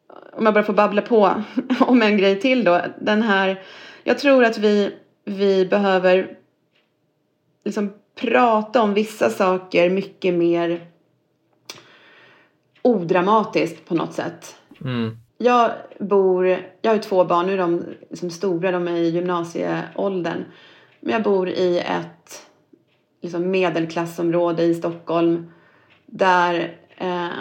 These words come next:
Speaker 1: det händer grejer här också på de här skolorna som finns här. Men det, det är som, det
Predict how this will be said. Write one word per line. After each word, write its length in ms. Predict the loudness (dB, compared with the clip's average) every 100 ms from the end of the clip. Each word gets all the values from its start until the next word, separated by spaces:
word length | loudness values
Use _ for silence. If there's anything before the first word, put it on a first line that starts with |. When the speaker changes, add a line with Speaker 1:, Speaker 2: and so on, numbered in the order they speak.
| -12 -16 _ _ _ _ _ _ _ _ _ _ _ -20 -20 -8
Speaker 1:
det 140 | -4
händer 280 | -2 -2 0
grejer 300 | 2 2 2
här 240 | 0 0
också 400 | -2 -4 -6 -6 -6
på 80 | -4
de 80 | -4
här 60 |
skolorna 300 | -4 -4 -4
som 140 | -6 -8
finns 240 | -10 -8
här. 260 | -10 -12 -12 -6
Men 180 | -2
det, 140 | -2 -4 -8
det 180 | -6 -6 0
är 560 | 0 2 0 -2 -6 -10 _ _ _ _ -10
som, 320 | -6 -6 -8 -14 _ -20 _ -20 _
det 140 | -8